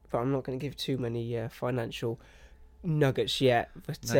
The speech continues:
Speaker 2: yet.
Speaker 1: yeah,
Speaker 2: Finance
Speaker 1: no.
Speaker 2: is definitely one of those topics we need to
Speaker 1: <laughs>
Speaker 2: cover on this thing.
Speaker 1: Yeah,
Speaker 2: Um,
Speaker 1: yeah.
Speaker 2: but,
Speaker 1: But
Speaker 2: mate, you've, you've been, yeah, you guys have been doing a great job on this coffee shop.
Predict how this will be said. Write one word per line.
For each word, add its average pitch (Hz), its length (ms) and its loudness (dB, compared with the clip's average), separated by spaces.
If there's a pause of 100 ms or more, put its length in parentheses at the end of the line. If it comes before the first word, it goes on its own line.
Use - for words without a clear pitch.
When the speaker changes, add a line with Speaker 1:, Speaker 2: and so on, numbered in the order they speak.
Speaker 2:
yet. 104 160 4
Speaker 1:
yeah, 143 200 10
Speaker 2:
Finance 131 200 6
Speaker 1:
no. 147 80 10
Speaker 2:
is 110 60 4
definitely 117 380 2
one 110 120 0
of 113 60 -2
those 107 160 -2
topics 123 300 -4
we 107 80 -8
need 370 180 4
to - 80 -8
Speaker 1:
<laughs> - 120 -18
Speaker 2:
cover 104 220 -4
on 98 160 -6
this 101 280 -8
thing. 101 320 -6
Speaker 1:
Yeah, 143 420 6 (100)
Speaker 2:
Um, 110 200 4
Speaker 1:
yeah. 107 100 2 (340)
Speaker 2:
but, 139 140 4
Speaker 1:
But - 60 -
Speaker 2:
mate, 135 140 4
you've, 127 300 0
you've 120 320 -8
been, 107 340 -4 (120)
yeah, 107 200 -2
you 98 160 -4
guys 104 240 -2
have 95 140 -8
been 92 180 -4
doing 92 180 -6
a 90 40 -8
great 90 280 -6
job 87 260 -8
on 87 80 -10
this 82 120 -14
coffee - 260 -18
shop. - 300 -14